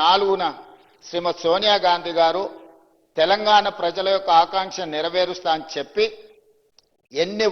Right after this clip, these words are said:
ఒడిదుడుకులు వచ్చినా, ఎన్ని అడ్డంకులు చేసినా, ఎంతమంది కుట్రలు పన్నినా, ఆంధ్రప్రదేశ్లో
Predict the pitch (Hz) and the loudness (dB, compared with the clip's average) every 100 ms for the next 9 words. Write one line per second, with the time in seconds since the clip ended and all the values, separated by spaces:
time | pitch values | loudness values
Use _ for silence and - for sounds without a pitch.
0 | 180 196 214 214 202 185 180 185 185 196 | 4 4 4 4 4 0 0 -2 -2 0
1 | 175 160 180 202 180 - 202 202 180 175 | 0 -4 -4 2 2 4 0 0 -4 -2
2 | 175 175 190 180 160 156 185 175 165 196 | -4 -4 -4 -2 -4 -2 -2 0 -4 -6
3 | - 170 - 208 202 185 170 165 170 147 | -6 -8 0 0 2 0 0 -4 -4 -4
4 | - - _ _ _ _ _ _ _ - | -8 -20 _ _ _ _ _ _ _ 0
5 | 147 214 202 190 190 202 214 202 196 | 6 6 4 -6 -4 -2 -2 0 -2